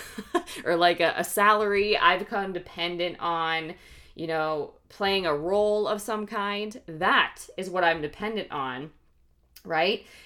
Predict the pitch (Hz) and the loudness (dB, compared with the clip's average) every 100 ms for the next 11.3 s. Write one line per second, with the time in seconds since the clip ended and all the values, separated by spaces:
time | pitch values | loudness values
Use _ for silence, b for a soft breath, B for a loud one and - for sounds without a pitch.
0 | B 180 180 180 165 160 - 240 233 185 | B 2 2 2 -2 -6 -10 -8 -6 -4
1 | 147 147 151 147 151 - 208 202 175 139 | -4 -2 -2 -2 -6 -2 0 2 0 -2
2 | 143 151 160 156 - 220 214 202 170 147 | -2 -4 -4 -8 -6 -2 0 0 0 0
3 | 131 151 160 165 156 b b b b b | -2 -2 0 0 -2 b b b b b
4 | _ - 156 214 220 - - - - _ | _ -8 2 4 4 0 -12 -12 -20 _
5 | _ _ _ 170 175 175 202 196 151 - | _ _ _ -4 -4 -2 -4 -4 -6 -6
6 | 254 220 - 175 180 233 233 - 156 208 | -2 -2 -2 0 2 2 0 -2 0 2
7 | 233 196 196 175 139 175 254 180 139 135 | 2 0 -2 -6 -4 -4 -4 -4 -4 -4
8 | 131 147 151 196 196 - 175 196 214 202 | -6 -2 -2 0 -4 -6 -4 -2 -2 -4
9 | 170 165 165 160 175 165 160 156 139 139 | -4 -2 0 0 0 0 -4 -6 -6 -4
10 | 220 220 123 - - 170 170 151 170 175 | -4 -4 -6 -6 -8 -6 -8 -8 -4 -2
11 | 165 160 165 | -2 -6 -14